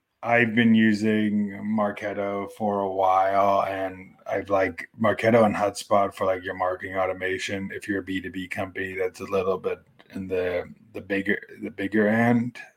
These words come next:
like, I would, I suggest those two always. I suggest Segment for, like, your data infrastructure. It's so easy. It's not,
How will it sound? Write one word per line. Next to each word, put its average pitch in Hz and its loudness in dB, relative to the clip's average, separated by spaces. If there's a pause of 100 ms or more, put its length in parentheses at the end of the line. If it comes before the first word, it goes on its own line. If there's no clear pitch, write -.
(160)
like, 95 -2
I 95 2
would, 98 -2
I 107 2
suggest 95 -2
those 95 -4
two 104 2 (220)
always. 101 4 (840)
I 113 6
suggest 123 2
Segment 117 6
for, 117 8
like, 104 6
your 104 6
data 98 0
infrastructure. 107 0
It's 98 -4
so 101 0
easy. 101 0
It's 110 -4
not, 127 6